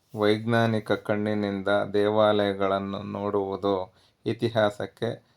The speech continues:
ಅಪಚಾರವೆನ್ನುವುದರಲ್ಲಿ ಯಾವುದೇ ಸಂಶಯವಿಲ್ಲ. ನಾವಿಲ್ಲಿ ನೋಡುತ್ತಿರುವುದು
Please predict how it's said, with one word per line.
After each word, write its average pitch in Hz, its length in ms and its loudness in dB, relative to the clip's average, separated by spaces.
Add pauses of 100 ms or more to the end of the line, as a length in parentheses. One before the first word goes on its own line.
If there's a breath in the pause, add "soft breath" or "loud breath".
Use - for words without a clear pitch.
(200)
ಅಪಚಾರವೆನ್ನುವುದರಲ್ಲಿ 104 1700 0
ಯಾವುದೇ 101 460 -2
ಸಂಶಯವಿಲ್ಲ. 104 840 -6 (640)
ನಾವಿಲ್ಲಿ 120 520 4
ನೋಡುತ್ತಿರುವುದು 107 1200 0